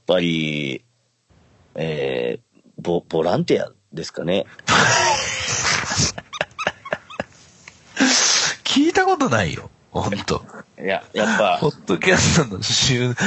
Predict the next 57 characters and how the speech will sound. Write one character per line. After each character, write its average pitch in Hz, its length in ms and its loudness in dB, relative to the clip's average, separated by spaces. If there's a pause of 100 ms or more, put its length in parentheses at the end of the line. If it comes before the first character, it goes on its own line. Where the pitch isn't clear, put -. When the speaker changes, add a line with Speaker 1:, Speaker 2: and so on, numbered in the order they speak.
(300)
Speaker 2:
ポ 170 160 2
ッ 226 100 -2
ド 262 120 2
キ 285 100 2
ャ 285 60 2
ス - 80 -10
ト 135 60 2
に 110 40 -4
限 120 280 0
ら 135 100 4
ず 117 100 -4
だ - 80 -6
け 95 60 -2
ど、 87 80 -6 (240)
な 151 100 0
ん - 20 0
か - 100 -16
こ 131 120 -2
う、 - 80 -2
イ 127 100 2
ベ 160 140 2
ン 175 100 -4
ト 180 140 0
ご 175 80 0
と 170 140 -2
の 160 160 2
何 240 200 4
周 196 240 2
年 165 120 4
で - 60 -2
す - 400 0
っ - 20 -8
つ - 0 -
っ - 0 -
て 110 100 2
ボ 107 220 0
ラ 160 180 6
ン 131 40 -2 (120)
テ - 140 0
ィ - 20 0
ア 113 40 2
や 107 120 0
る 95 80 -4
と - 80 -14
き、 - 240 -8 (680)
聞 311 60 4
い 277 40 -4
た 320 160 0
こ 277 140 -4
と 113 100 -4
な 85 180 0
い - 100 0
よ。 - 120 -2 (320)
Speaker 1:
い 95 40 -2
や、 80 260 -2
や 78 140 -2
っ - 40 -12